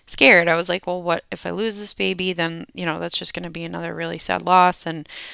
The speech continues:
then we're gonna have to start and try again." 'Cause that's the other thing is, like, after you have a loss, it's like, you are so upset and you don't wanna do anything, but you also want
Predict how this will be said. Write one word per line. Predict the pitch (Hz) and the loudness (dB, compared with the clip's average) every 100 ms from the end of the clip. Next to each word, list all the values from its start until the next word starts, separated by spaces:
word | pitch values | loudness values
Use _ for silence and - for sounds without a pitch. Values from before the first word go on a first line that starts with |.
| - - - _ - | -18 -20 -20 _ -2
then | 196 | 0
we're | 190 | 2
gonna | 175 | 0
have | - | 0
to | |
start | 165 - 170 160 | -2 2 4 4
and | 170 | 2
try | 175 165 | -2 -2
again." | - 196 | 0 2
'Cause | - 233 | 2 4
that's | 247 | 4
the | 233 | 4
other | 214 | 4
thing | 208 175 156 | 2 0 0
is, | 147 | 4
like, | 165 - | 2 2
after | 180 - 226 | -2 -2 -4
you | 220 | -4
have | 196 202 | 0 0
a | 185 | 2
loss, | 170 165 160 | 4 2 2
it's | - - | -4 -2
like, | 170 156 - - - - - _ _ _ - | 0 0 -4 -16 -20 -20 -20 _ _ _ -14
you | 185 185 | -4 2
are | 175 175 | 6 6
so | 170 - 196 214 | 4 2 4 2
upset | - - 185 175 - - | 2 4 8 6 4 -2
and | 185 175 | -4 -4
you | 165 160 160 156 156 160 | -2 -2 -2 -4 -6 -6
don't | - 175 | -4 -2
wanna | 190 190 | -2 -2
do | 185 180 | -2 0
anything, | 170 165 156 151 165 | 0 2 0 0 -4
but | 165 | -4
you | - | -2
also | - 180 175 180 170 | 0 0 2 0 0
want | 165 175 180 185 | -2 0 0 0